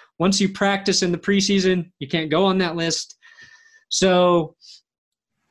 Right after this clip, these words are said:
out of those guys, I think Todd Davis, obviously he's not getting cut,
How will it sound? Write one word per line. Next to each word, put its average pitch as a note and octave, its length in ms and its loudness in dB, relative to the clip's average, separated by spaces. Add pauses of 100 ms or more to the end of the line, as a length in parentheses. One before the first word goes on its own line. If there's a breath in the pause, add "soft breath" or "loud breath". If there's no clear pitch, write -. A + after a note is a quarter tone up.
(1700)
out G3 120 0
of A3 100 2
those A#3 280 4
guys, F#3+ 580 0 (560)
I G3 160 2
think F3+ 600 -2 (1160)
Todd F3 260 -2
Davis, E3+ 460 0
obviously E3+ 640 -2
he's E3+ 180 -2
not E3+ 140 -2
getting D3 240 -4
cut, C#3 420 -4